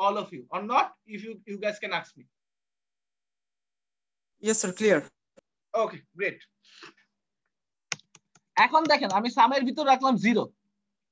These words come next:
Speaker 1: এখন কি হবে? সামের ভিতর আমি কি করব?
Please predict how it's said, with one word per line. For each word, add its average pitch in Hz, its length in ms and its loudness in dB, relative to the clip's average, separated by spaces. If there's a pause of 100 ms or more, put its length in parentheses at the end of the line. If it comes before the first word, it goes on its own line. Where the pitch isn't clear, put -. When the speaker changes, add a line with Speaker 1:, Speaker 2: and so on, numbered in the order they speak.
(520)
Speaker 1:
এখন 294 260 2
কি 302 140 0
হবে? 233 160 2 (140)
সামের 247 340 4
ভিতর 277 260 -2
আমি 294 180 -2
কি 269 60 -2 (100)
করব? 285 180 -2